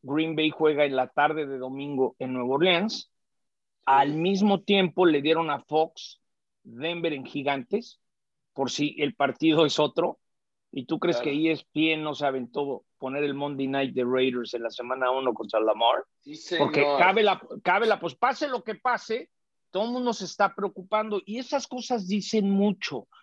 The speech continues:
Speaker 1: Esas cosas, nadie,
Speaker 2: Sí.
Speaker 1: hay, hay información
Speaker 2: Como
Speaker 1: inside para
Speaker 2: leer
Speaker 1: programar
Speaker 2: entre líneas
Speaker 1: cosas.
Speaker 2: también.
Speaker 1: Exacto. Te habla de,
Speaker 2: Sí, es
Speaker 1: de que
Speaker 2: verdad.
Speaker 1: la posibilidad que se vaya es muy viable. La N F L decidió programar así,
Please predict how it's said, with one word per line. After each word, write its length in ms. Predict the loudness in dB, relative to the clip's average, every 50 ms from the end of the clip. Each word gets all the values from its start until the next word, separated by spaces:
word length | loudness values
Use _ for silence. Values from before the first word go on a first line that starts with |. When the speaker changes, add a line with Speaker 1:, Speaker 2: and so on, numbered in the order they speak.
| _ _ -4
Speaker 1:
Esas 280 | -4 0 2 2 0 2
cosas, 540 | 0 0 2 4 6 6 6 4 2 -4 _ _ _ _
nadie, 800 | -6 -2 0 2 2 2 2 2 2 2 0 -2 -4 -10 -12 -16
Speaker 2:
Sí. 400 | _ -16 -12 -10 -10 -8 -6 -4
Speaker 1:
hay, 280 | -2 0 0 0 0 -2 -2 0
hay 180 | 2 4 4
información 680 | 4 2 2 2 2 2 4 2 0 0 2 0 2 2
Speaker 2:
Como 100 | 2 2
Speaker 1:
inside 680 | 2 2 0 0 2 4 6 6 6 4 2 0 -4 -10 _ _ _
para 240 | 2 4 6 6 6
Speaker 2:
leer 160 | 6 6 6 6
Speaker 1:
programar 280 | 6 4 2 2 0 0 2 2
Speaker 2:
entre 80 | 4 4 2
líneas 540 | 2 4 4 6 6 6 6 4 0 -4 -12
Speaker 1:
cosas. 120 | -16 -12 _
Speaker 2:
también. 400 | -8 -6 -6 -4 -2 -2 -2 -2
Speaker 1:
Exacto. 480 | -2 0 0 0 0 0 -6 -16 -16 -18 _ _ _ _ _
Te 80 | 2
habla 260 | 4 4 4 4 2
de, 220 | 0 0 -4 -6 -8
Speaker 2:
Sí, 140 | -8 -8 -6
es 140 | -6 -2 0
Speaker 1:
de 80 | 0
que 60 | 2 4
Speaker 2:
verdad. 160 | 4 2 2 2
Speaker 1:
la 160 | -2 -4 -6
posibilidad 720 | -10 -12 -12 -10 -10 -10 -8 -8 -4 -2 -2 -2 -2 -4
que 80 | -6 -12
se 220 | -14 -12 -12 -8
vaya 420 | -4 -4 -4 -2 -2 -2 -2 -2 -4
es 200 | -6 -10 -8 -8
muy 240 | -8 -8 -6 -6 0
viable. 560 | 2 4 6 6 4 2 0 -2 -4 -4 -8 _ _ _ _
La 80 | -16 -8 -4 -4 -4
N 160 | -4 -8 -12 -12 -8
F 100 | -6 -4
L 320 | -4 -2 -2 -2 -4 -6 -8 _ _
decidió 680 | -8 -6 -6 -6 -6 -6 -6 -6 -2 0 2 0 2
programar 560 | 0 0 -2 0 0 -2 -2 -2 -2 0 0 -2
así, 420 | -2 -2 -4 -4 -4 -4 -6